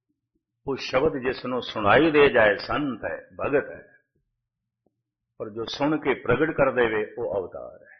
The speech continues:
ਮਹਾਰਾਜ ਕਹਿੰਦੇ ਨੇ, "ਮੈਂ ਚੁੱਪ ਹੋ ਗਿਆ, ਮੈਨੂੰ ਜੋ ਕੁਝ ਸੁਣਾਈ ਦਿੱਤਾ ਹੈ ਬ੍ਰਹਿਮੰਡ ਵਿੱਚ,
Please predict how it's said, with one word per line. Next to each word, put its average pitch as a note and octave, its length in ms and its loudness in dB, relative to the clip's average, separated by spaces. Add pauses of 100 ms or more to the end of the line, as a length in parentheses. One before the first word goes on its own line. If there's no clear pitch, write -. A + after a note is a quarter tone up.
(880)
ਮਹਾਰਾਜ A#2+ 380 -2
ਕਹਿੰਦੇ B2+ 240 -2
ਨੇ, B2+ 60 -4
"ਮੈਂ B2 200 -2
ਚੁੱਪ C3+ 340 -6
ਹੋ B2+ 180 4
ਗਿਆ, G#2+ 260 -2
ਮੈਨੂੰ A#2+ 380 -6
ਜੋ A#2 120 -2
ਕੁਝ A2+ 220 -8
ਸੁਣਾਈ A2+ 400 0
ਦਿੱਤਾ G#2+ 260 -4
ਹੈ A2+ 100 0
ਬ੍ਰਹਿਮੰਡ G#2 440 2
ਵਿੱਚ, F#2 240 -6